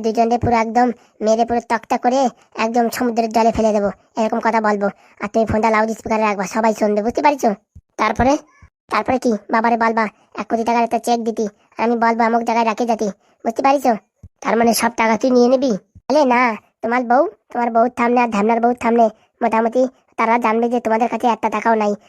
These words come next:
তাই তোমাদের কাছে কিচ্ছু দাবি করতে পারবে না, আর তোমার বউ তোমাদের ডিভোর্স দিয়ে দেবে, বুঝতে পারছো? কি বলছিস ভাইপো, তুই এসব আমার জন্য করেছিস? তাই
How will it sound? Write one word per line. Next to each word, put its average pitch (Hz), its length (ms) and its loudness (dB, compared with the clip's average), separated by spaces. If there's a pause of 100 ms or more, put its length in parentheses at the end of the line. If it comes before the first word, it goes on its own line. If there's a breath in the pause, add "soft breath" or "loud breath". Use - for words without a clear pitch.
তাই 220 160 -8
তোমাদের 226 300 0
কাছে 233 180 -4
কিচ্ছু 262 260 -2
দাবি 240 180 0
করতে 240 240 0
পারবে 226 220 4
না, 277 40 2 (300 soft breath)
আর 208 120 -6
তোমার 220 200 0
বউ 233 160 2
তোমাদের 226 240 4
ডিভোর্স 214 220 2
দিয়ে 214 120 2
দেবে, 208 160 0
বুঝতে 254 180 -6
পারছো? 320 220 4 (480)
কি 269 100 2 (120)
বলছিস 262 320 2
ভাইপো, 220 260 2 (320 soft breath)
তুই 240 140 0
এসব 277 160 2 (100)
আমার 214 200 2
জন্য 359 120 4 (100)
করেছিস? 392 360 2 (400)
তাই - 120 0